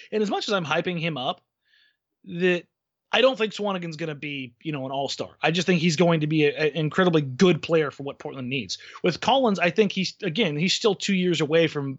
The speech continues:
providing anything. And if he gives Portland ten to twelve minutes a night, that to me is a win from a, a,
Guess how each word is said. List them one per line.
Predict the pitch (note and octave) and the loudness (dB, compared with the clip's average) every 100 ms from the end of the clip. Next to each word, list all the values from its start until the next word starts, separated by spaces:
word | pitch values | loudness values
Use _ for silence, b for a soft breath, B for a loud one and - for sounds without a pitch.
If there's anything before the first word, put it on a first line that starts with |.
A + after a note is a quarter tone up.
| _ | _
providing | D#3+ D#3 F3 D3+ | 0 2 2 0
anything. | C#3 C#3 C3 b b b _ F#3 | -4 -6 -6 b b b _ 0
And | E3 | 2
if | D#3+ | 4
he | C4 C#4 | 4 2
gives | E3+ G3+ A#3 | 4 4 4
Portland | - - G3+ G3 F3+ | 0 -2 0 0 -2
ten | E3+ F3 | -2 -2
to | E3+ | 0
twelve | E3+ E3+ D3+ | 0 0 0
minutes | D3+ D#3 | -2 -2
a | B2+ | -4
night, | A#2+ D#3 - _ _ _ _ _ _ _ D3 | -2 -2 -4 _ _ _ _ _ _ _ -2
that | - - | 0 2
to | G3+ | 2
me | F#3 | 2
is | D#3+ | 0
a | |
win | C3+ C3+ F2+ _ _ - | -6 -10 -14 _ _ -8
from | D#3 C3+ C3 | -6 -6 -8
a, | D#3 C#3 | -6 -6
a, | - | -8